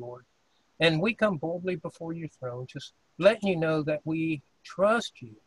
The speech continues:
and we know that you can work all things out for good because we are your children.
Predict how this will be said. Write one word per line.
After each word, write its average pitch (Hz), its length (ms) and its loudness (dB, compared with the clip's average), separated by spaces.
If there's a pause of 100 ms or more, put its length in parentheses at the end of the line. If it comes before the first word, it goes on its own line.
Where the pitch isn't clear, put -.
(400)
and 147 160 4
we 170 120 0
know 165 320 4
that 151 220 2
you 180 300 -2
can 143 240 -2
work 147 260 -4
all 135 160 0
things 135 360 -8
out 123 180 -4
for - 160 -18
good 110 240 -10 (580)
because 139 400 -2
we 156 180 2
are 147 120 2
your 135 240 -4
children. 117 520 -12